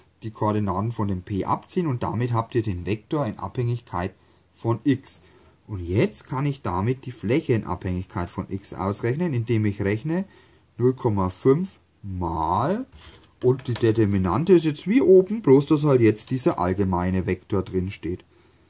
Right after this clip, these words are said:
Also so, und jetzt habe ich hier x plus vier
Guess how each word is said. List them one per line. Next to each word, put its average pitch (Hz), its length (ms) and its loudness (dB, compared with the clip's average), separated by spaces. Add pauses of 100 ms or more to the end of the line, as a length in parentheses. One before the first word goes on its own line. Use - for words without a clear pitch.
(220)
Also 95 240 -10
so, 123 580 2 (200)
und 110 140 -4
jetzt 117 220 -4
habe 117 160 0
ich 113 80 -6
hier 101 300 -2
x - 440 -4
plus 165 320 2
vier 131 560 0